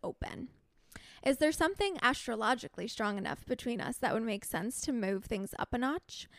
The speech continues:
Maybe make the crush more well known so that we could have a conversation about it at the least? Is it worth it? Please and thank you. Okay. And our listener here has a Taurus sun, Virgo moon,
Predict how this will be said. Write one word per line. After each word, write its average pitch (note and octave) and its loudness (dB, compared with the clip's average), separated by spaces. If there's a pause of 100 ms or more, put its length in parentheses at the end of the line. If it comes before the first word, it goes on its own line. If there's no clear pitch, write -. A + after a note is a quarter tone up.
(220)
Maybe A3 0
make G3+ -2
the A#3 -2
crush - -2
more G3+ 0
well F#3 2
known F#3 0
so A#3 -2
that E3+ 2
we - 2
could - -2
have - 0
a - -4
conversation - -2
about C#4+ 2
it C#4+ 0
at D4 -2
the D4+ 2
least? D#4+ -2 (140)
Is C4+ 4
it - 4
worth - -2
it? G4 2 (280)
Please B3 -2
and C4 -2
thank - 2
you. C3+ 0 (1600)
Okay. D4 -4 (600)
And B3 2
our C4+ 8 (100)
listener F#4+ 4
here B3+ 4
has A3 2
a G#3+ 2 (460)
Taurus A#3+ 4
sun, - -2 (520)
Virgo C4 4
moon, G3 -4